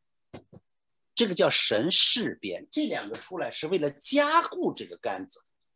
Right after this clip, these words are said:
又拉了两根藤或者木条，所以把这坛子酒立刻献给神，不是自己享用，而是奉献是最大的幸福。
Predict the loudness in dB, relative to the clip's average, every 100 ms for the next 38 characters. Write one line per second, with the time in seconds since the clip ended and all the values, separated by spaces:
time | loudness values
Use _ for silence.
0 | _ -4 -4 -4 -6 -6 -8 -8 -8 -4
1 | -4 0 0 0 -6 -6 -8 -8 -6 -8
2 | -8 -14 -10 -10 _ _ _ _ _ -14
3 | -6 -2 0 -2 -2 -2 0 -2 -2 -2
4 | 0 2 2 0 -4 -4 -8 -8 -6 -6
5 | -6 0 2 0 -2 -8 -8 -8 -10 -14
6 | -20 _ _ _ _ _ _ _ _ -20
7 | _ _ 2 4 4 2 2 2 2 2
8 | 4 4 4 2 -2 2 2 0 _ _
9 | _ _ _ _ 0 2 2 2 2 2
10 | 0 -6 _ -12 -8 4 8 8 6 4
11 | 4 6 4 2 -6 -2 -2 0 -4 -4
12 | -6 -8 _ _